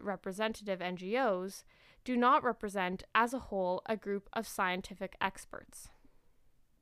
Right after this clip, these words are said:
For China Association for N G O Cooperation, a certain segment of N G Os can be considered as having expertise and inherent interpretive and symbolic powers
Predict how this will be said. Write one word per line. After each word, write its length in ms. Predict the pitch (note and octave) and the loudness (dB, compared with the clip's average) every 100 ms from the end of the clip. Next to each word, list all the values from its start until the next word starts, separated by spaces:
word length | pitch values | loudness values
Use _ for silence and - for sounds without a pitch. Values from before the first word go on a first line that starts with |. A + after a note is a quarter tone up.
| _ _ _ _ _ _ _ _ _ _ - | _ _ _ _ _ _ _ _ _ _ -4
For 140 | D4 | -2
China 380 | C#4 C4 C4 E4 | -2 -2 0 0
Association 840 | - - B3 A3 G#3+ G3 - G#3+ | -2 -2 -2 0 -2 -2 -2 -4
for 220 | A3 G#3+ - | -4 -4 -2
N 140 | G#3 | -2
G 140 | G#3 | 0
O 80 | G3+ | -2
Cooperation, 1000 | F#3+ - F#3 - F#3+ C4 B3 G3 F3 G3 - - - - | -2 -4 -6 -4 -2 -2 -2 -6 -6 -8 -12 -20 -20 -4
a 60 | B3+ | -4
certain 380 | - C#4+ F4+ F4+ | 0 0 2 -2
segment 560 | - G#3 G3 G#3 G3+ - | 2 2 2 0 -2 -2
of 100 | G3+ | -4
N 160 | G3 | -2
G 180 | G3 G3+ | -2 0
Os 320 | G3 G3 F#3+ - | 0 -2 -6 -14
can 300 | - C#4 D4 | -8 0 0
be 120 | D#4 | 2
considered 540 | D#4 D4 C4 G#3+ G3+ G3+ | -2 -4 -4 -4 -4 -4
as 160 | G#3+ | -8
having 400 | - G#3+ G3+ G3 - | -6 -4 -2 -2 0
expertise 880 | B3+ - - C4 - G#3 F#3+ - - - - - | -2 -2 -8 -8 -6 -10 -10 -12 -18 -20 -20 -14
and 160 | - A#3 | 0 4
inherent 560 | A#3 G#3+ - A3 C4+ C#4 | 4 2 0 0 0 -2
interpretive 720 | C4+ - G3+ - - G3 F#3+ - | -6 -4 -8 -6 -4 -4 -4 -4
and 140 | G#3+ | -6
symbolic 500 | - G#3 F#3+ F#3 - | -4 -6 -4 -8 -10
powers 580 | - D4 C4+ G3+ G3 - | 2 6 6 4 0 -6